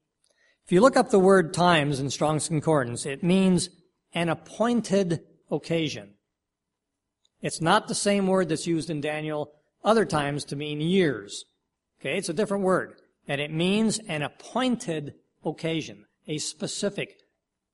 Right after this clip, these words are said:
occasion or time. And laws, well, there could be human laws and there could be God's laws. So which is he trying to change? And if you look over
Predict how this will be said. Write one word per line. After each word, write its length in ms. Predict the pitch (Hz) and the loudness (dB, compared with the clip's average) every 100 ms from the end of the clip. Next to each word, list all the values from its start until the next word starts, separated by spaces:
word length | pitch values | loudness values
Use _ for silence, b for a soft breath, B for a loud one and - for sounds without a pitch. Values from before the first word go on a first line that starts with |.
| _ _ | _ _
occasion 560 | 165 143 139 139 117 135 | -10 -4 -2 -2 -4 -10
or 100 | 131 | -10
time. 480 | - 139 123 104 104 _ _ _ b b b b _ | -8 -8 -8 -12 -20 _ _ _ b b b b _
And 160 | 170 165 | -2 2
laws, 640 | 185 262 196 160 190 - - _ | 4 4 4 2 0 -6 -12 _
well, 140 | 180 160 | -4 -2
there 120 | 170 | -2
could 180 | 175 190 | -2 -2
be 140 | 156 | -2
human 260 | 143 175 180 | -2 -2 0
laws 320 | 156 170 202 | 0 0 -2
and 80 | 147 | -4
there 80 | 139 | -6
could 140 | 156 | -4
be 100 | 160 | -4
God's 320 | 185 240 - | -4 -4 -4
laws. 400 | 143 110 101 - _ _ _ | -4 -6 -10 -20 _ _ _
So 180 | - 147 | -12 -6
which 240 | 135 170 | -4 -4
is 220 | 160 160 151 | -2 -4 -4
he 100 | 160 | -6
trying 300 | 156 147 160 | -6 -6 -6
to 60 | |
change? 480 | - 196 151 107 - _ _ _ _ _ | -4 -2 -4 -8 -20 _ _ _ _ _
And 120 | - 160 | -4 -2
if 100 | 190 | 2
you 100 | 196 | 4
look 220 | 254 254 | 4 4
over 640 | 202 208 165 190 180 - | 4 4 4 2 2 -4